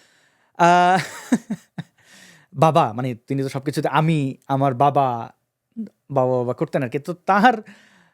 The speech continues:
আহ, এই দুর্বল জায়গাগুলোতে সবচেয়ে বেশি আঘাত করেছে মোল্লা মুন্সিরা। বঙ্গবন্ধুর গালে বা বিভিন্ন ভাস্কর্যে, ছবিতে জুতো দিয়ে পিটিয়েছে, প্রস্রাব করেছে বঙ্গবন্ধুর ভাস্কর্যের মাথায় উঠে।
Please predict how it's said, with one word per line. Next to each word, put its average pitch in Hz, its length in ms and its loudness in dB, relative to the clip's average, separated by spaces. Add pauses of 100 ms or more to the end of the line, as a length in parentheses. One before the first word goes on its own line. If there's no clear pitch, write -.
(100)
আহ, 208 220 -4
এই 226 520 2
দুর্বল 240 420 4
জায়গাগুলোতে 226 520 2
সবচেয়ে 190 300 -2
বেশি 175 300 -2
আঘাত 139 260 -2
করেছে 131 240 -6
মোল্লা 120 260 -4
মুন্সিরা। 120 340 -8
বঙ্গবন্ধুর 196 680 0
গালে 147 580 0
বা 123 200 -4
বিভিন্ন 139 260 -4
ভাস্কর্যে, 139 880 -2 (100)
ছবিতে 220 500 0
জুতো 269 260 -2
দিয়ে 285 160 0
পিটিয়েছে, - 560 -10 (680)
প্রস্রাব 294 380 4
করেছে 294 300 2
বঙ্গবন্ধুর 254 760 0 (160)
ভাস্কর্যের 202 480 2
মাথায় 180 340 2
উঠে। 135 280 -8